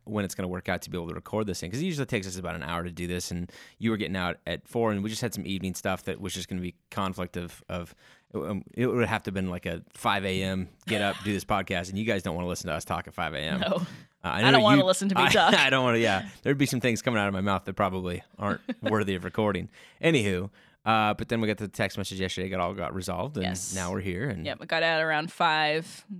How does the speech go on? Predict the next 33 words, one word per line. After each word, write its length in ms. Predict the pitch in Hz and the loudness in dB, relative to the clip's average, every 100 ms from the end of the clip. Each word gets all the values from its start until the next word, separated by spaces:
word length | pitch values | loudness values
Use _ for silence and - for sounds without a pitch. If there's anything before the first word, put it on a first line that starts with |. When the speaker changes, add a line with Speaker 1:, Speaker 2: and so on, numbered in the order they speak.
| - _ - | -16 _ -6
Speaker 2:
made 120 | 170 | 0
our 80 | 165 | 0
deliberations. 1300 | 180 175 175 180 175 180 185 180 180 190 202 - - _ _ _ _ _ - | 0 -4 -2 0 2 0 0 0 -2 -4 -4 -6 -10 _ _ _ _ _ 0
Gavel 380 | 190 185 190 190 | 4 4 2 0
fell. 520 | - 196 196 208 226 | 2 6 6 6 4
There's 200 | 220 202 | 2 4
Speaker 1:
Yeah. 120 | 196 | 4
Speaker 2:
no 40 | 185 | 4
gavel. 400 | 147 165 156 175 | 2 2 -2 -2
I 80 | 185 | -4
was 100 | 143 | 2
Speaker 1:
When 120 | 127 | 4
you 80 | 135 | 6
walked 260 | 120 120 135 | 6 6 6
out 80 | |
of 40 | 117 | 4
the 60 | |
Speaker 2:
disappointed. 40 | - | 4
Speaker 1:
courthouse, 300 | 110 110 113 | 4 4 2
you 60 | 101 | 0
were, 40 | |
like, 220 | 98 92 | 0 -2
expecting 400 | - - 90 95 | -6 -6 -2 -2
a 20 | |
bunch 160 | 95 95 | -2 -4
of 80 | 95 | -6
photographers 540 | 98 92 90 92 92 | -4 -4 -2 -4 -4
and 80 | 90 | -4
people, 200 | 95 92 | -6 -6
like, 140 | 90 | -4
asking 300 | 90 87 95 | -4 -6 -4
you 80 | 90 | -6
for 160 | - | -4